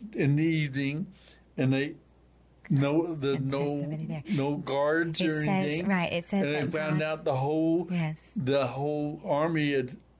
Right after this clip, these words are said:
Speaker 1: had
Speaker 2: Had
Speaker 1: fled.
Speaker 2: God had caused their
Speaker 1: Mm.
Speaker 2: coming to sound as though chariots and horses were coming, and they thought they were being, that the Israelites had
Speaker 1: Uh,
Speaker 2: teamed up
Speaker 1: yeah.
Speaker 2: with the Egyptians, and
Speaker 1: Yeah,
Speaker 2: that,
Speaker 1: they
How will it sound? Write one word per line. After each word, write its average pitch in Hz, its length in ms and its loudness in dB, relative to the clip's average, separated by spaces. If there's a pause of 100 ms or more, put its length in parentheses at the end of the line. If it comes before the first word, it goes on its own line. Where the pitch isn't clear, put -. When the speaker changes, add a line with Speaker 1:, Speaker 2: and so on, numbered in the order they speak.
Speaker 1:
had - 180 -2 (140)
Speaker 2:
Had 160 160 -4
Speaker 1:
fled. 156 720 2
Speaker 2:
God 180 280 0
had 180 200 -2
caused 180 640 -2
their 180 220 2
Speaker 1:
Mm. 226 140 -4
Speaker 2:
coming 170 420 0
to 165 100 -6
sound 175 640 -2
as 160 140 -6
though 160 440 -4
chariots 175 720 -4
and 165 120 0
horses 170 640 -4
were 147 60 -10
coming, 143 420 -6
and 143 100 -4
they 160 140 0
thought 160 260 -2
they 165 160 -2
were 160 160 -4
being, 156 400 -4 (300)
that 156 100 -6
the - 140 -2
Israelites 165 560 -4
had 160 280 -6
Speaker 1:
Uh, 143 60 -8
Speaker 2:
teamed 160 240 0
up 156 200 2
Speaker 1:
yeah. 156 40 0
Speaker 2:
with 165 320 -2
the 151 140 -2
Egyptians, 151 640 -2
and 170 100 2
Speaker 1:
Yeah, 160 200 2
Speaker 2:
that, 170 80 -4
Speaker 1:
they 202 220 0